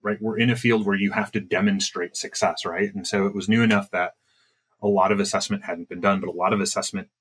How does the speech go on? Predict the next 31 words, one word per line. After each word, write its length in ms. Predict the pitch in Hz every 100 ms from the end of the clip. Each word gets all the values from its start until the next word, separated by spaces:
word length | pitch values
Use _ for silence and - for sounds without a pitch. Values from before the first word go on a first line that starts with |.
| _
has 280 | - 101 87
now 300 | 87 87 85
been 260 | - 87 104
done 440 | 120 127 139 135 123 _ -
over 100 | 131
the 80 | 135
past 340 | 143 143 - _ _ _ _ _
decade 400 | 113 127 143 147
as 160 | 139 123
people 260 | 120 104 101
are 100 | 92
using 480 | 87 95 101 113
games 420 | 107 104 107 107 101
and 100 | 87
doing 280 | 92 98
more 260 | 98 101 104
with 180 | 110 107
games. 520 | 107 104 104 107 - _ _ _ _ _ _ -
Uh, 160 | 117 120
and 120 | 127
so 160 | 139
I 80 | 131
think 220 | 127 135
it's 160 | 147 -
really 680 | 101 104 117 120 117 113 104
started 920 | - - - _ _ 107 110 110 101
to 60 | 104
take 200 | 92 87
off. 180 | - 110
It's 140 | 101
not 260 | 101 113